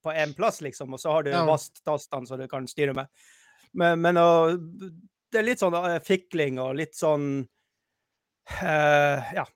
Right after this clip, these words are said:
Speaker 1: du må trykke gjennom flere ting for å ko-, gjøre de samme tingene på en Switch, da,
Speaker 2: Ikke
Speaker 1: for å
Speaker 2: sant.
Speaker 1: si det sånn.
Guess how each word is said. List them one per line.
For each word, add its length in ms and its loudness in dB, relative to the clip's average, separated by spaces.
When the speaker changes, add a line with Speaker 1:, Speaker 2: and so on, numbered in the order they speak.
Speaker 1:
du 80 -4
må 80 0
trykke 560 0
gjennom 320 0
flere 480 4
ting 360 -6
for 200 -8
å 60 -12
ko-, 220 -4
gjøre 300 2
de 80 -12
samme 360 -4
tingene 380 -8
på 160 -2
en 80 -8
Switch, 400 -12
da, 80 -20
Speaker 2:
Ikke 100 -16
Speaker 1:
for 140 -6
å 80 -6
Speaker 2:
sant. 20 -12
Speaker 1:
si 140 -4
det 80 -14
sånn. 160 -12